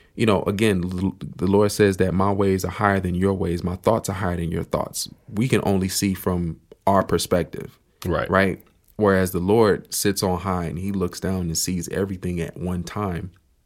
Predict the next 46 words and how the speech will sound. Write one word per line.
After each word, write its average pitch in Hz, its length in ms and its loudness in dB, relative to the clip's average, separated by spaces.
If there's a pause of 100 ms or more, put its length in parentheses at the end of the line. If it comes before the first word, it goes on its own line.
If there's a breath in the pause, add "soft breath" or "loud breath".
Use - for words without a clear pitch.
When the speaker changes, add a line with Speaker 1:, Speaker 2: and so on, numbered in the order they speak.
(280)
Speaker 1:
Everything 113 460 4
at 87 180 -2
all, 113 320 4 (100)
every, 123 260 0
every 120 220 2
moving 113 360 2
piece - 420 -2 (580 soft breath)
on, 101 220 4
on 98 160 2
the 92 80 2
chessboard. 92 580 0
He 113 140 -4
can 101 100 -4
see - 220 -2
all 113 260 4
of 98 100 2
it 90 80 2
moving 95 280 2
at 90 100 -4
one 87 160 -4
time. 90 300 0 (720 soft breath)
And 104 140 4
he 131 140 2
knows, 120 440 6
hey, 101 260 2 (1500)
once 113 200 4
this 135 160 4
piece 143 260 0
moves 147 220 2
here, 165 300 0 (520 soft breath)
I 123 100 8
got 110 200 4
this 110 160 -2
other 101 160 2
piece. - 220 -2
I 113 120 6
got 101 180 4
this 113 160 4
move 101 320 2
that 95 180 4
he's 127 320 2
so 139 260 6
far 120 280 6
ahead 107 220 4
of 98 100 2
us. 101 400 0